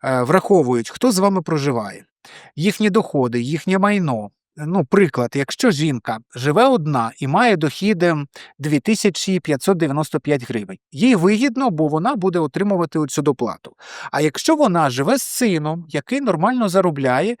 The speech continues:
то їм нічого не дадуть. Ну, в принципі, логічно. Як рахують пенсіонерам, які вже мають пенсію? Один член сім'ї — чотири з половиною тисяч гривень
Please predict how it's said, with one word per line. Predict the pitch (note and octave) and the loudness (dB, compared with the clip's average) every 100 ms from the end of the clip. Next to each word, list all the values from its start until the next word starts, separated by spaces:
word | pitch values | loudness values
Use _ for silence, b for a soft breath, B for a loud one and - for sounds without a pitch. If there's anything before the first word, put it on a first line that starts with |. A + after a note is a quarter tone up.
| B B B | B B B
то | F3+ F#3 F#3 | 2 4 4
їм | D3 B3 | 2 -4
нічого | D#4 C4+ B3+ G#3+ | -4 -4 -2 0
не | G#3 G3 | -2 -2
дадуть. | F#3 C3 G#2+ - - | -4 -4 -10 -12 -8
Ну, | G#3+ | -6
в | A3+ | -6
принципі, | - A#3 A3+ G3 F3+ | -4 -2 0 -2 -2
логічно. | E3+ D3+ A2 F2+ - D#2+ _ _ B B B B | -2 -2 -4 -10 -16 -20 _ _ B B B B
Як | D3 B3 - | 0 0 4
рахують | D4+ - G#3+ A3+ G#3+ - | 2 2 0 2 0 0
пенсіонерам, | G3+ F#3 - G#3+ G#3 F#3+ C3 A#2+ | 0 0 4 4 4 4 2 0
які | B2+ B2 D3+ | -4 -6 -4
вже | C3 B2 E3 | -2 2 2
мають | C3+ B2 A2 - | 2 0 -6 -8
пенсію? | B2 G2+ - - - | -8 -8 -10 -12 -4
Один | E3+ F3+ A#3+ | 0 2 2
член | - F3+ C#3+ | 2 0 0
сім'ї — | - C#3 A#2 A#2 - | -2 -4 -2 -4 -4
чотири | C#3+ - A#3+ A#3 | -8 0 0 0
з | - | 0
половиною | F#3 F3+ D3 C#3 A#2+ | 0 0 0 -4 -4
тисяч | B2 C3 A#2+ | -6 -8 -4
гривень | C#3 A#3+ B3 | 0 0 0